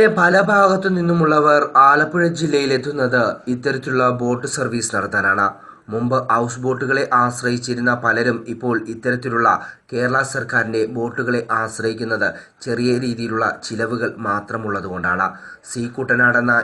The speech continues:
ഈ ബോട്ട് ആലപ്പുഴ ജെട്ടിയിൽ നിന്നും കൈനകരി വരെയാണ് പോകുന്നത്. എന്തായാലും ആലപ്പുഴ ജില്ലയിലെ കുട്ടനാടിൻ്റെ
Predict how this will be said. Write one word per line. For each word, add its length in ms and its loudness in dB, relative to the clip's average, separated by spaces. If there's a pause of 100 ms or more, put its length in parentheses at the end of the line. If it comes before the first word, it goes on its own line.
(180)
ഈ 20 -4 (160)
ബോട്ട് 240 -2 (240)
ആലപ്പുഴ 340 2 (140)
ജെട്ടിയിൽ 320 -4
നിന്നും 200 -4 (100)
കൈനകരി 520 -2
വരെയാണ് 380 0 (140)
പോകുന്നത്. 460 -4 (440)
എന്തായാലും 520 0 (500)
ആലപ്പുഴ 340 2 (120)
ജില്ലയിലെ 380 -2 (140)
കുട്ടനാടിൻ്റെ 640 -2